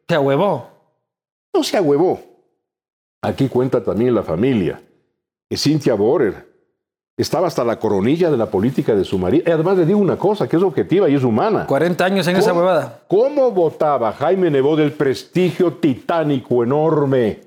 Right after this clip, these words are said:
Speaker 2: de haber sido un alcaldazo de Guayaquil,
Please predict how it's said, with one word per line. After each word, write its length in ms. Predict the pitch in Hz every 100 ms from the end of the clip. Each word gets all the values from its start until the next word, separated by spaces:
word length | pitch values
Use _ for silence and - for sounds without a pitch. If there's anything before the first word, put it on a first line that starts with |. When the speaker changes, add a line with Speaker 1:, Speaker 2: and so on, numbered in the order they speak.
| _ _ _ _
Speaker 2:
de 80 | 127
haber 180 | 127 135
sido 180 | 165 160
un 60 | 147
alcaldazo 720 | 123 - 120 113 143 131 135
de 60 | 123
Guayaquil, 680 | 110 104 113 120 98 -